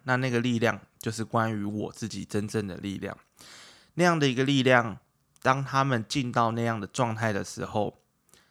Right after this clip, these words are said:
他们就会开始否认掉这个世界。所以很多时候我们在这个世界上看到的种种的形象，其实都只是表象。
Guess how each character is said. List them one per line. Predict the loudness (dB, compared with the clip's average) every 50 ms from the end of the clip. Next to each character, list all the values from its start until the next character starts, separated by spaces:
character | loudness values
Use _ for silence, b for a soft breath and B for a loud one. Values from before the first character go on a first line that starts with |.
| b b
他 | -2 0 2
们 | 2 2 0 0
就 | 0 2 2 2
会 | 2 2 2 4 4 4 4 4 2 0 -2 -4 -6 -10 -14 _ _ _ _ _
开 | -12 -2 -2 -2 0
始 | 0 -4 -8
否 | -4 0 0 0 0
认 | 0 -2 -2 -2
掉 | -2 -4 -4
这 | -4 -6
个 | -6 -6
世 | -8 -8 -8 -8 -8 -8
界。 | -6 -8 -8 -8 -8 -14 _ _ B B B B B B B B B
所 | -2 2 2
以 | 2
很 | 2 2 -2 0
多 | 2 0 0
时 | 0 0 0 0
候 | 2 2 2
我 | 2 2
们 | 0 -2 -2
在 | 2 2 2
这 | 2 0
个 | -2 -2
世 | -4 -4 -8 -6
界 | -2 -2 -2 -2
上 | 0 0 0 0 -2 -6 -12 _ _ _ _ -18
看 | -4 0 0 0 4
到 | 4 4 4
的 | 4 2
种 | -2 -2 -4 -6 -6
种 | -2 -4 -4 -2 -2
的 | -4
形 | -4 -4 -6 -6 -6 -8 -6
象， | -2 -2 -2 -2 -4 -10
其 | -10 -6 -6 -6
实 | -6 -6
都 | -4 -4 -4 -4
只 | -6 -8 -12
是 | -10 -10 -10
表 | -8 -4 -4 -4 -4 -6
象。 | -8 -6 -6 -6 -6